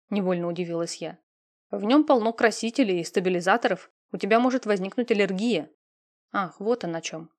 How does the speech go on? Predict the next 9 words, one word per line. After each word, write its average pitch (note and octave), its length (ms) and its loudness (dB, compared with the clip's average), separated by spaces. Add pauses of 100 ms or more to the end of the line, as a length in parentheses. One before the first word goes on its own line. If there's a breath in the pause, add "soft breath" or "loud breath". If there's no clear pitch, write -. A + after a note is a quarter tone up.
(240)
Сейчас B3+ 340 -4
меня G3+ 220 -2
не F#3+ 100 -6
волновали F#3 460 0
такие E3+ 320 -10
мелочи. E3 520 -10 (500)
«Попробуй D#4 360 4
сначала C4+ 380 4
супчик». - 540 -6